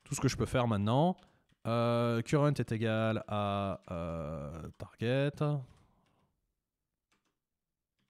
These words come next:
Et, euh, tant que, euh, current est différent de start, ce que je fais, c'est j'ajoute le current,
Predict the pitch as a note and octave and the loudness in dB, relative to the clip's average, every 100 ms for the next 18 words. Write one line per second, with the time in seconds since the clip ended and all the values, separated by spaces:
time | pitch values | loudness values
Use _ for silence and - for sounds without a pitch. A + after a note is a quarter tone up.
0 | _ - - - - - _ B2+ C#3+ A#2 | _ -20 -20 -20 -20 -20 _ 2 4 6
1 | G#2 G2 - D#3+ D3+ - C#3+ C#3+ C#3 - | 4 2 4 6 4 4 6 6 6 2
2 | - G#2+ G#2+ G#2+ G#2+ G#2 G#2 G#2 G#2 G#2 | -2 -2 0 2 2 0 0 0 0 0
3 | G#2 - - A#2+ B2 A#2+ - - G2+ G2 | -2 -4 -2 0 2 0 -4 -4 -2 -2
4 | G#2 - G2+ G2 F#2+ F2+ - _ _ - | -4 -2 -2 -2 -2 -4 -10 _ _ -20
5 | _ _ _ _ - - - A#2+ - - | _ _ _ _ -14 -8 -2 0 0 -2
6 | F3 _ _ - - - - G#2+ - B2+ | -2 _ _ -20 -20 -14 -4 -2 2 4
7 | D#3 F3+ - - - - C3+ C3 B2+ A#2 | 4 2 -6 -20 -10 -2 2 2 2 6
8 | E3 F3 E3+ F#2+ - _ _ _ _ _ | 8 8 6 2 -4 _ _ _ _ _
9 | _ _ _ _ _ _ - _ _ _ | _ _ _ _ _ _ -20 _ _ _
10 | _ _ _ _ _ _ _ _ _ _ | _ _ _ _ _ _ _ _ _ _
11 | - C3 C3 B2 A#2 F#3 | -2 -2 2 2 4 2